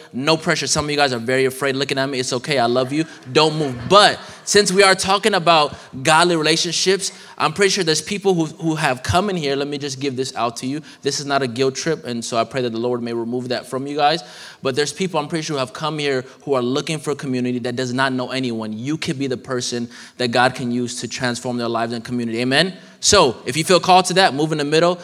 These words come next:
Let's get, I'll give you, like, thirty seconds. I know it's different. Stay if you wanna stay. Move in the middle so I can see your lovely faces. Amen. Love y'all. There you go. Sit next to someone you do not know. Introduce yourself. Say, "What's up?" Okay?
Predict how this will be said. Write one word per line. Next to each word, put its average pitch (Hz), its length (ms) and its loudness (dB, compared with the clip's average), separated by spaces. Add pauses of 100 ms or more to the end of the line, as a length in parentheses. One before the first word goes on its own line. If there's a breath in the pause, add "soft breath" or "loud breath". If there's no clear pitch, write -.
(160 loud breath)
Let's 131 220 -2
get, 127 180 2
I'll 139 80 6
give 139 160 -2
you, 135 40 2
like, 123 140 0
thirty 151 320 0
seconds. 123 400 -4
I 123 60 2
know 135 120 2
it's 135 100 0
different. 156 380 0 (120)
Stay 165 320 4
if 156 40 0
you 165 80 2
wanna 156 200 2
stay. 160 280 4
Move 151 200 0
in 151 80 0
the 147 40 -2
middle 147 280 0
so 151 120 -4
I 131 60 -2
can 131 140 -6
see 143 160 -4
your 135 80 2
lovely 135 260 2
faces. 127 420 -2 (440 loud breath)
Amen. 127 400 2
Love 131 180 4
y'all. 101 380 -4 (1800)
There 117 160 -2
you 123 80 4
go. 120 140 0
Sit 214 340 4
next 190 280 4
to 202 100 0
someone 190 420 4
you 160 100 0
do 160 80 2
not 165 220 4
know. 165 240 4
Introduce 170 500 2
yourself. 160 680 2
Say, 165 280 6 (220)
"What's 151 280 2
up?" 147 320 4 (380 loud breath)
Okay? 143 460 4